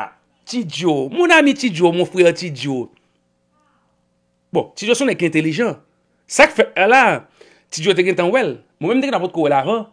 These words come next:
Men tidyo gentan wè l. Si donn wowo nan komite kanaval, nou konn jan anpil ayisyen rankinye nou, panse donn wowo t ap kite tidyo vin nan kanaval la,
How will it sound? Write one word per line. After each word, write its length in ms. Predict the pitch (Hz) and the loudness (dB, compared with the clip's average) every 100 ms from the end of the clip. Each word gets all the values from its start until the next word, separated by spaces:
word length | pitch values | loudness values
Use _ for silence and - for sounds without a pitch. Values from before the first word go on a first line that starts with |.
| _ | _
Men 140 | - 147 | -8 -6
tidyo 140 | 151 | -6
gentan 220 | 156 156 185 | -4 -2 -2
wè 100 | 180 | -2
l. 60 | 127 - - - | -6 -14 -18 -4
Si 160 | 440 466 | 0 4
donn 160 | 294 247 | 4 6
wowo 380 | 247 185 170 151 143 _ - | 6 6 6 2 -2 _ -8
nan 140 | 175 180 | -6 -2
komite 300 | 175 170 165 | -4 -4 -6
kanaval, 540 | 151 139 120 117 113 110 _ _ _ _ _ _ _ - | -2 -2 -2 -4 -8 -16 _ _ _ _ _ _ _ -6
nou 300 | 202 269 262 | -4 -2 0
konn 180 | 349 214 | 0 0
jan 240 | 143 254 254 | 0 0 0
anpil 360 | 269 247 277 269 | -2 2 2 4
ayisyen 380 | 226 254 - 208 | 4 2 2 -2
rankinye 680 | 208 214 208 190 196 165 - _ _ _ _ _ _ - - | -2 -2 -4 0 2 2 0 _ _ _ _ _ _ -14 -2
nou, 140 | 214 | 4
panse 300 | 233 214 208 | 4 4 2
donn 160 | 170 185 | 2 4
wowo 460 | 190 170 165 147 127 _ _ _ | 4 4 4 2 -2 _ _ _
t 80 | 175 | -4
ap 140 | - | -4
kite 240 | 190 160 151 | -4 -2 -2
tidyo 460 | 156 143 143 127 - _ _ _ _ | -4 -6 -4 -6 -12 _ _ _ _
vin 160 | 135 156 | -8 -4
nan 80 | 151 | -2
kanaval 320 | 151 135 123 | -2 -2 -4
la, 160 | 160 | -6